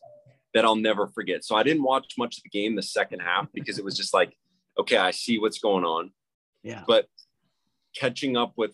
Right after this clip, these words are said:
Speaker 1: all my buddies and the people that meant the world to me,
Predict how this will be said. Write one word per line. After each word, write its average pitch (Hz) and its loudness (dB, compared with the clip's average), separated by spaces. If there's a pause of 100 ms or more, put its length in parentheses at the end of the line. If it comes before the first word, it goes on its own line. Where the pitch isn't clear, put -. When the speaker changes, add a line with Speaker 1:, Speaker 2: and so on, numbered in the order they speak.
Speaker 1:
all 104 0
my 104 2
buddies 101 -2 (100)
and 90 2
the 98 2
people 107 -2
that 80 2
meant 95 0
the 90 -2
world 90 0
to 110 -10
me, 110 -6